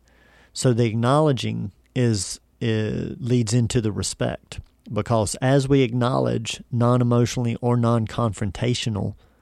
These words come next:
then that shows a certain level of respect. And what you're doing is you're showing this person,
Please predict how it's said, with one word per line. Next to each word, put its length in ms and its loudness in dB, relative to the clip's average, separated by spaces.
then 140 2
that 180 0
shows 400 2
a 60 0
certain 320 -4
level 260 0
of 140 -4
respect. 680 -8
And 120 2
what 220 6
you're 100 2
doing 400 6
is 180 4
you're 100 2
showing 420 4
this 180 0
person, 580 -2